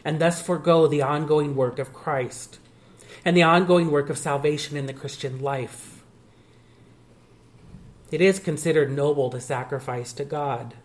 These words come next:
And so what people do is they look for these grand acts of self-denial by man for God. But in doing so, they overlook the grand act of self-denial by God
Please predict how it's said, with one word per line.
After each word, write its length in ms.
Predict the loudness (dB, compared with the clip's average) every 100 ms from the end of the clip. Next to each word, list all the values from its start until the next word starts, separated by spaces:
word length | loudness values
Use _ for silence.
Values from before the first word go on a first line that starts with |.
| _ _ _ _ _ _ _ -10
And 100 | -4
so 140 | 2
what 180 | 4 4
people 300 | 2 4 4
do 240 | 6 8 8
is 140 | 6
they 260 | 4 2 -4 -10 -6
look 280 | 4 6 6
for 120 | 2
these 200 | 4 4
grand 500 | 2 2 4 4 2 0
acts 380 | -2 -4 -2
of 120 | -2 -2
self-denial 880 | -2 -2 -2 -2 -2 0 2 2
by 180 | 4 2
man 520 | 2 2 2 2 -2 -8
for 280 | 2 4 4
God. 480 | 0 -2 -4 -8 -16 -20 -20 -20 -20 -20 -20 -20 2
But 120 | 6
in 200 | 6 4
doing 300 | 4 4 4
so, 200 | 4 6
they 160 | 8 8
overlook 520 | 6 4 4 4 2
the 80 | -2
grand 440 | 0 0 2 0
act 280 | -2 -6 -4
of 100 | -6
self-denial 880 | -2 -2 -2 -4 -2 0 0 0 -2 -4
by 160 | -4
God 560 | 0 4 4 4 0